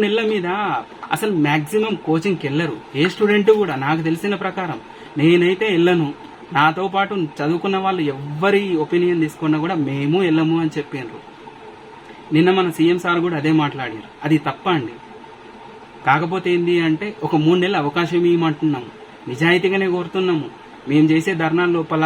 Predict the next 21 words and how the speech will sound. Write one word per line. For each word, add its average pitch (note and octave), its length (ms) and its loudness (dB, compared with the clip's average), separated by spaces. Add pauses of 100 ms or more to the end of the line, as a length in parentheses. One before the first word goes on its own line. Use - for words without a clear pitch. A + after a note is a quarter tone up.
(220)
మా C#3 100 0 (100)
తోటి D3 260 -2
విద్యార్థులు D#3 460 -2
చేసే D3 260 -4
ధర్నా C3+ 280 -6
లోపల C3+ 280 -8 (500)
వేరే D#3 240 4
వాళ్ళు G3+ 220 2
వచ్చి G3+ 180 -6 (100)
ఏదో E3+ 120 0 (120)
పార్టీ D#3 320 2
వాళ్ళు F3 200 0 (100)
అడావిడి E3 400 2
చేయడం D#3+ 300 2 (120)
వల్ల D#3 140 0 (180)
మా C#3 80 0 (100)
మీద F#3+ 220 -2
బురద E3+ 180 -2 (100)
చల్లే E3+ 260 -2
ప్రయత్నం D#3 400 0
చేస్తుంది D3+ 340 0